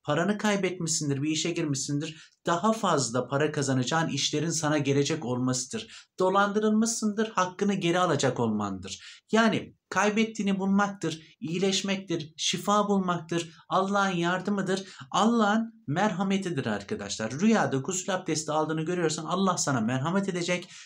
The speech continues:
ve Allah'ın koruduğuna, merhamet ettiğine, yani Allah'ın koruduğuna zarar verecek yoktur arkadaşlar. Allah sizi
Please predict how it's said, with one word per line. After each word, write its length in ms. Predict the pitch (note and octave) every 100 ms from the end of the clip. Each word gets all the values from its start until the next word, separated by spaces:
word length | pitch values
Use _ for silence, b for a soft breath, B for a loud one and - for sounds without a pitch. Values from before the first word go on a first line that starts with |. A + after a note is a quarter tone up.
| B
ve 200 | C#3+ F3
Allah'ın 580 | - E3+ F3+ F#3 F#3+ E3
koruduğuna, 640 | - D#3 D#3 E3 D#3+ D3+
merhamet 580 | A2 C3 C#3+ D3 D#3+ E3+
ettiğine, 580 | C3+ - B2+ C#3 E3 D#3+ B B _
yani 240 | C#3 C3+ C3
Allah'ın 400 | E3 F3 D3+ C3+
koruduğuna 480 | D#3+ D#3 D3+ E3
zarar 380 | C#3+ D3 D#3 C#3+
verecek 400 | B2 B2 C#3+ C#3+
yoktur 260 | A#2+ A#2 G#2+
arkadaşlar. 520 | G#2 A2 G#2 A2+ D3+
Allah 320 | D#3 C#3+ A#2+
sizi 420 | A#2 A#2 C#3 D3+